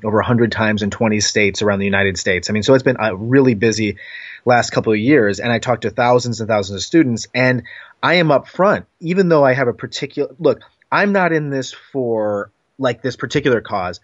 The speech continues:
for political victory. My decisions and my art and my action and my activism isn't necessarily defined by political loyalty. It's quite the opposite.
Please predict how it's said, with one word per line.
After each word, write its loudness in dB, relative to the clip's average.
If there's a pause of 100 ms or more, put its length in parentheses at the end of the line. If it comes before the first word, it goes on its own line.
(260)
for 0
political 0 (200)
victory. -6 (720)
My 0 (320)
decisions -2
and -2
my -2 (220)
art -2
and -6
my -4
action -4
and -8
my -4
activism -4
isn't 0
necessarily 0
defined 0 (200)
by 2
political 4
loyalty. 2 (640)
It's -4
quite 2 (260)
the -2
opposite. 0